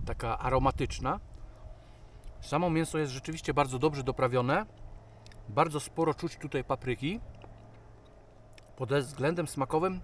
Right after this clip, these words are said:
jest to bardzo dobre. Galaretka, jak i mięso, jest też trochę tłuszczyku, albo może nawet i całkiem sporo.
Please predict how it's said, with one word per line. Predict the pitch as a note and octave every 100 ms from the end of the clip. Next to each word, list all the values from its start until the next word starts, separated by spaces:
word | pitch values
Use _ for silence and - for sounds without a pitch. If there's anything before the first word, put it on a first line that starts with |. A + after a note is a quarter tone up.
| - -
jest | A#2+ B2
to | -
bardzo | D3 C3 F#3
dobre. | F3 A2+ - - - - - - - - -
Galaretka, | C#3+ F3+ G3+ - F3+
jak | D#3 -
i |
mięso, | C3+ D3+ - D3 C3 - - - - - - - - - - -
jest | D3+ B2+
też | D#3+ -
trochę | A#2+ A#2 A#2
tłuszczyku, | C3 - F#3+ - D3+ C3+ - - - - - - - - - -
albo | E3 C3+ C3
może | C3 B2 A2+
nawet | A#2 G#2+
i | -
całkiem | - G2+ A2+
sporo. | - C3 E3